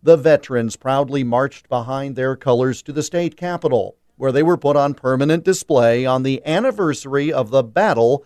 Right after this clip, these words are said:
of Wilson's Creek on this date in eighteen ninety-four.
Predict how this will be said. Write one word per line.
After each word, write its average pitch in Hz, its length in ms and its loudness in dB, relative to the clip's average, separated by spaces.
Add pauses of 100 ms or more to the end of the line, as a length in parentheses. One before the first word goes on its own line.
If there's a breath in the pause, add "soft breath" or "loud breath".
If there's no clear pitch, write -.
(220 soft breath)
of 151 200 2
Wilson's 180 640 -2
Creek 208 540 0 (520)
on 107 260 -2
this 185 240 0
date - 380 -12 (320)
in 185 160 0
eighteen 143 480 -2
ninety-four. 107 880 -6